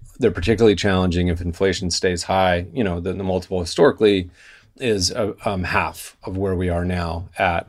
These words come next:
uh, inflation that's above, let's call it four percent. So not six percent, above four percent. We'll see, though. <laughs> It's, who knows?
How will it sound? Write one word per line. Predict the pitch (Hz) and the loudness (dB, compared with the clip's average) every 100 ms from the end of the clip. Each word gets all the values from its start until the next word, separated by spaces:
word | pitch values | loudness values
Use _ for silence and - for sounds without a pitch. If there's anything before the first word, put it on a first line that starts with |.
| - | -4
uh, | 95 90 90 | -2 -2 -4
inflation | 90 - 95 - 92 87 87 - - - | -6 -2 -2 -2 -4 -4 -4 -8 -14 -10
that's | 98 - | -6 -4
above, | 87 107 92 87 85 - - - - - | -2 2 2 2 -2 -8 -18 -20 -12 -10
let's | - | -8
call | - 95 87 | -4 -2 0
it | 85 85 - | -2 -6 -12
four | - 107 | -4 -2
percent. | 87 85 92 87 - - - _ _ _ | -2 -4 -4 -4 -8 -18 -20 _ _ _
So | - 113 95 82 - _ - | 2 4 4 2 -6 _ 0
not | 139 - | 0 2
six | 151 147 | 2 2
percent, | 120 110 95 | -2 -2 0
above | 95 90 | -2 0
four | 110 | -2
percent. | 90 92 92 87 _ _ - | -2 -4 -8 -10 _ _ 0
We'll | 131 | 2
see, | - 110 | 2 0
though. | - - - | 0 -2 -4
<laughs> | - 214 - | -2 0 0
It's, | 156 - | 0 0
who | 143 | 2
knows? | 127 107 113 - | 2 0 -4 -6